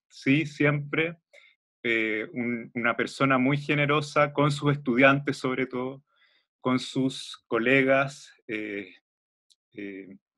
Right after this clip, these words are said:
investigadores, investigadoras, ¿cierto?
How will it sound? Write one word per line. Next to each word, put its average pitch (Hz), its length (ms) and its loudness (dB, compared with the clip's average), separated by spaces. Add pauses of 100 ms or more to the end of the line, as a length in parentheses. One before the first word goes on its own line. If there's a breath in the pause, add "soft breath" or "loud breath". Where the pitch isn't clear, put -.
(280)
investigadores, 117 800 0
investigadoras, 113 760 -2
¿cierto? 135 480 -8